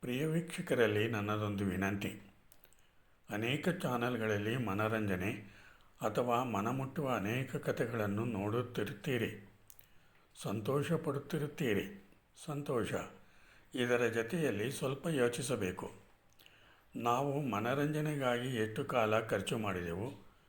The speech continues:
ಎಷ್ಟು ಹಣ ಖರ್ಚು ಮಾಡಿದೆವು, ನಾವು ಪಡೆದ ಲಾಭ ಏನು? ಲಾಭ ಎಂದರೆ ಹಣ ಸಂಪಾದನೆ ಅಲ್ಲ. ನಾವು ಅದರಿಂದ ಮನಸ್ಸಿಗೆ ಏನು ತರಬೇತಿ ಕೊಟ್ಟೆವು?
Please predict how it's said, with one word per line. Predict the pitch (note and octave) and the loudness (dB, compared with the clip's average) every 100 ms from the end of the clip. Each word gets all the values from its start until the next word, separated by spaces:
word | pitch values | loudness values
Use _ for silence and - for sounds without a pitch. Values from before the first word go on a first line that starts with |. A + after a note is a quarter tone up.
| - - - - - | -20 -20 -20 -20 -6
ಎಷ್ಟು | B2+ D3 - D3 | -4 -2 0 2
ಹಣ | G2 A#2 | 2 2
ಖರ್ಚು | C3 C3+ - C3 | 0 -2 -2 -2
ಮಾಡಿದೆವು, | A2 F#2 F2+ F2 G#2+ B2+ - - - - - - | -2 -2 -4 -4 -6 -10 -14 -20 -20 -20 -20 -10
ನಾವು | B2+ B2 C#3+ D3+ | 0 2 2 0
ಪಡೆದ | C#3+ A2+ A2 | 0 2 2
ಲಾಭ | B2 G2+ G2+ | 4 4 4
ಏನು? | A#2 G#2+ F2 F2 - - - - - - - _ A#2+ | 2 2 -2 -4 -10 -18 -20 -20 -20 -20 -20 _ 2
ಲಾಭ | A#2 C3 | 4 6
ಎಂದರೆ | D3+ D#3+ B2+ A#2+ A2 G#2+ A#2+ | 4 0 0 0 2 2 2
ಹಣ | G2 A2 C3 | 2 2 0
ಸಂಪಾದನೆ | C#3+ A#2+ A2 G2 F#2+ G#2 | -2 -2 0 0 0 0
ಅಲ್ಲ. | G2 F#2+ F#2+ - - - - - - - | 0 0 0 -2 -14 -20 -20 -20 -20 -12
ನಾವು | A#2+ G#2 A2 C3+ E3+ | -4 2 2 2 0
ಅದರಿಂದ | - B2+ A#2+ A2+ A2+ C#3 | 2 2 2 0 0 0
ಮನಸ್ಸಿಗೆ | A#2+ G2 A2 C#3+ - D#3 D#3+ | 0 0 0 0 0 2 2
ಏನು | A#2 G#2 A#2+ C#3+ | 2 2 2 0
ತರಬೇತಿ | - G#2+ G#2 G#2+ B2+ B2 E3 | -2 0 2 2 -2 0 -4
ಕೊಟ್ಟೆವು? | - A2+ - F2 - | -2 -2 0 -2 -4